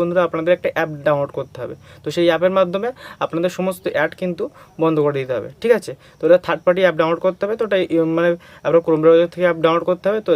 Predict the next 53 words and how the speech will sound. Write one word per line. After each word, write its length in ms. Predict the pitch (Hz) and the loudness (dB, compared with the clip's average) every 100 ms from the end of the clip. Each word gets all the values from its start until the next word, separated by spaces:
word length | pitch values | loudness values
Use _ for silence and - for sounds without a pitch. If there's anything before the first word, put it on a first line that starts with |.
| 143 | 0
just 160 | 160 170 | -2 -2
আমি 100 | 160 | -6
আপনাদের 200 | 156 160 135 | -4 -2 -2
দেখাচ্ছি। 300 | 147 170 226 247 | -2 -4 -8 -12
তো 40 | - | -10
Chrome 200 | - 143 | -8 -4
ব্রাউজারে 320 | 147 151 160 160 | 0 2 4 2
আসবেন। 220 | 151 190 220 - - - - - | 0 -8 -10 -16 -20 -20 -12 -8
আসার 180 | 139 170 | -6 -2
পর 80 | 175 | 0
এখানে 160 | 156 165 165 | 0 -2 -2
আপনারা 180 | 170 170 | -2 -2
সার্চ 160 | - 160 - | -2 -4 -2
করবেন, 260 | 180 185 247 | -2 -2 -6
আহ, 540 | - _ - - - 135 131 | -12 _ -20 -10 -8 -8 0
ব্লকেড 400 | 160 180 - 226 220 - - - | 2 2 0 -2 -4 -18 -20 -4
ফাইভ, 160 | - 226 - | 0 0 -2
মানে 120 | 214 - - | -6 -8 -6
দেখতে 140 | 180 196 | -4 -4
পাচ্ছেন 160 | 190 | -4
এখানে 140 | 196 196 | -4 -4
ব্লকটা, 280 | 170 185 190 202 | -2 -2 -2 0
তো 40 | 190 | 0
এখানে 160 | 180 190 | 0 0
আপনারা 160 | 180 196 | 0 -4
ক্লিক 160 | 175 160 - | -4 -4 -2
করে 100 | 143 | -4
দেবেন। 160 | 117 - - - - - 170 | -4 -12 -16 -20 -14 -8 -2
তো 60 | 196 214 | 0 0
ক্লিক 120 | 208 | 0
করার 120 | 214 214 | 2 2
পর 60 | 202 | 2
বন্ধুরা 180 | 208 208 | 0 0
দেখতে 120 | 208 | 0
পাচ্ছেন 160 | 214 214 | -2 -2
এখানে 140 | 214 180 | 0 2
ডাউনলোড, 260 | 185 190 165 | 2 0 0
তো 40 | 175 | 0
just 160 | 180 196 - | 2 2 0
ডাউনলোড 220 | 170 185 | 2 2
অপশনে 180 | 185 190 | 2 0
আপনারা 160 | 185 190 | -2 -2
ক্লিক 160 | 175 165 | -4 -4
করে 120 | 147 131 | -4 -6
দেবেন। 140 | 110 - - - - - | -8 -12 -20 -20 -20 -4
তো 60 | 165 | 2
ডাউনলোড 240 | 170 190 196 | 4 4 2
ক্লিক 160 | 214 214 | -2 0
করার 120 | 214 208 | 0 2
পর 160 | 202 180 | 0 0
যেহেতু 220 | 190 190 202 | 0 4 2
আপনার, 240 | 185 196 190 | 4 2 0
উম, 240 | - 170 | -2 -6